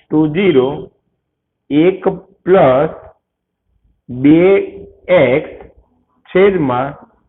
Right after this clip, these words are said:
ત્રણ એક્સ પ્લસ ચાર. હવે મિત્રો, ફરી વખત અપૂર્ણાંક આવે છે તો ફરી લસા લઈએ. તો લસા થશે limit x tends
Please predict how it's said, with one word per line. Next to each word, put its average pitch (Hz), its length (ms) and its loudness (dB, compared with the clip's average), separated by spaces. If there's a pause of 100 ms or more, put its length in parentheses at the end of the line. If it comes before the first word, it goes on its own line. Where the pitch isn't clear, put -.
(340)
ત્રણ 143 400 0
એક્સ 185 260 -4 (240)
પ્લસ 139 400 2 (160)
ચાર. 165 220 2 (1080)
હવે 151 240 4
મિત્રો, 202 260 2 (120)
ફરી 175 320 2
વખત 233 420 0 (400)
અપૂર્ણાંક 185 560 0
આવે 160 220 2 (200)
છે 190 120 2 (500)
તો 151 60 -2 (140)
ફરી 170 300 2
લસા 160 420 2
લઈએ. 180 320 2 (600)
તો 147 80 2
લસા 139 380 2 (120)
થશે 196 340 2 (1500)
limit 160 500 2 (1080)
x 151 380 0 (540)
tends 147 340 -2